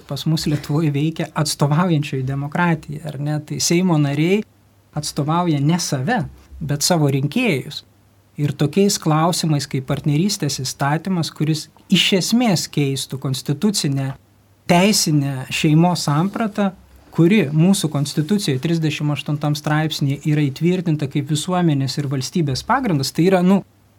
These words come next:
esminiai klausimai. Ir kaip tada Seimo nariai turėtų balsuoti, neatsižvelgiant į savo rinkėjų nuomonę, į jų, tai, man atrodo, tokios apklausos, jos yra ypatingai svarbios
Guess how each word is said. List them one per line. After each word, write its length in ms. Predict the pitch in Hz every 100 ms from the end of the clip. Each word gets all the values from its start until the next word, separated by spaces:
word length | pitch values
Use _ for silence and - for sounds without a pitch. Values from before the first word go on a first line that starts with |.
| _ -
esminiai 520 | 175 - 254 233 160
klausimai. 680 | 156 320 320 - 156 139 135 -
Ir 260 | 165 165 160 - _ _
kaip 460 | - 202 233 208 -
tada 420 | 160 151 147 180 170
Seimo 560 | - 170 180 190 151
nariai 440 | 139 135 151 175 175
turėtų 560 | - 143 160 175 156 135
balsuoti, 680 | 139 131 - 160 233 226 170
neatsižvelgiant 960 | 147 147 147 131 156 190 190 160 156
į 60 | 143
savo 280 | 165 165
rinkėjų 520 | 147 131 160 170 160 143
nuomonę, 640 | 151 214 156 127 135 131
į 140 | 143 135
jų, 200 | 151 175
tai, 160 | 156 147 143
man 280 | 143 151 165
atrodo, 320 | 160 175 165
tokios 420 | 165 170 160 -
apklausos, 640 | 139 151 190 185 160 139
jos 240 | 156 156 170
yra 220 | 170 170
ypatingai 720 | 185 - 156 156 311 226 135
svarbios 640 | 131 139 139 156 214 262